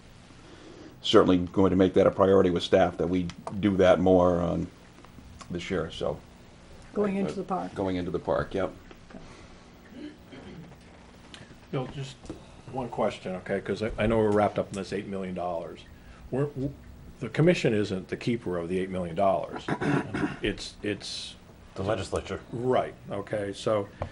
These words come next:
Speaker 3: there's not gonna be eight million dollars in this master plan that's written.
Speaker 4: Correct.
Speaker 3: So, I mean,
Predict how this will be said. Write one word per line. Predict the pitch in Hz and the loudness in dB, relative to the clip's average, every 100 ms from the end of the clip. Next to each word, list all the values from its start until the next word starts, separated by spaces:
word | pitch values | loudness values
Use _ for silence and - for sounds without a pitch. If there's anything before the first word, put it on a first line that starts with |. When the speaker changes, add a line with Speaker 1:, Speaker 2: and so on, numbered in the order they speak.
| - - - | -10 -18 -6
Speaker 3:
there's | 127 120 | -4 0
not | 160 185 | 0 2
gonna | 160 | 0
be | 120 113 | 2 0
eight | 143 | -2
million | 123 113 107 | -2 0 2
dollars | 107 113 101 92 98 | 4 4 2 0 -2
in | 92 | -4
this | 95 101 | -4 0
master | 101 - 85 | -2 -2 -8
plan | - 98 85 | -4 -4 -4
that's | 80 | -6
written. | 87 73 - - | -6 -8 -12 -20
Speaker 4:
Correct. | - 90 - - - | -4 -2 -2 -16 -14
Speaker 3:
So, | - 90 90 - - - | -10 -8 -10 -14 -16 -12
I | 104 | -10
mean, | 101 95 | -10 -12